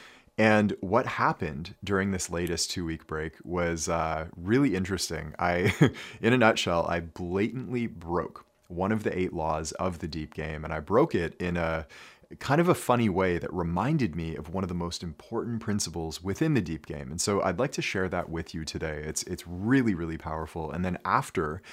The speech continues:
I share what <laughs> happened with you, I will, uh, go a little bit deeper into this practice of taking a two-week break and why, uh, why and how it's so important for your game.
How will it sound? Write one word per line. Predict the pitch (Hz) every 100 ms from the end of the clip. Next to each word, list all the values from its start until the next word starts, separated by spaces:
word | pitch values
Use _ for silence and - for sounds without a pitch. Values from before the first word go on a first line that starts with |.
| - -
I | 95
share | - 92 87
what | 71 82 85
<laughs> |
happened | - 117 - 113
with | 82 104 -
you, | 90 87 - - - -
I | 98 101
will, | 104 104 101 101 98 90
uh, | 90 90
go | 90 135
a |
little | 143 127
bit | 113 87
deeper | 95 92 80
into | 82 90
this | 82 -
practice | 82 80 87 80
of | 80
taking | - 131 135 98
a |
two-week | - 85 80 78
break | 80 78 - -
and | 85 78 78
why, | 117 131 85 82 113 - - - -
uh, | 90 85 85 76 -
why | - 76 90 107 131
and | 131 95
how | 87 - 101 82
it's | - 80
so | - 87
important | 85 80 - 76 80
for | - 85
your | 78 78
game. | 76 78 76